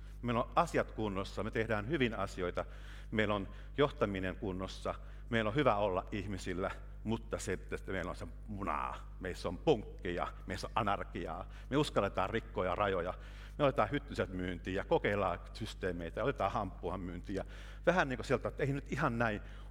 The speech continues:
uskota kaikkia, mikä menee. Ei lu-, ei, me rikota lakia, mutta niinku tavallaan halutaan vaikuttaa ja kyseenalaistaa tiettyjä toimintoja.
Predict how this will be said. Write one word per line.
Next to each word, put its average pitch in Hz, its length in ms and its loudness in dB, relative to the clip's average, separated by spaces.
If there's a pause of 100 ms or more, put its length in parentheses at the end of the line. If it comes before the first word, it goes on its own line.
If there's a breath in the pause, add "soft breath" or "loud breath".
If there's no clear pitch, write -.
uskota 110 380 0
kaikkia, 95 560 0
mikä 98 220 0
menee. 90 380 0
Ei 185 120 8
lu-, 208 200 4
ei, 185 220 4
me 180 280 2
rikota 170 380 4
lakia, 117 360 4
mutta 117 300 0
niinku 120 200 0
tavallaan 127 460 4 (200 loud breath)
halutaan 156 500 6
vaikuttaa 147 520 4
ja 117 140 4 (360 loud breath)
kyseenalaistaa 101 680 4
tiettyjä 95 460 2
toimintoja. 98 580 0